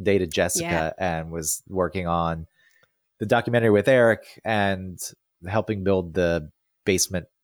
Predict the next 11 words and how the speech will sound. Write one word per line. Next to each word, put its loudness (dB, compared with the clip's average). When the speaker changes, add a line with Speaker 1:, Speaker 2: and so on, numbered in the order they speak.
Speaker 1:
podcast -2
studio 4
so -2
we -2
could -12
launch -2
the -12
show. -4
There 4
was 4
a, 2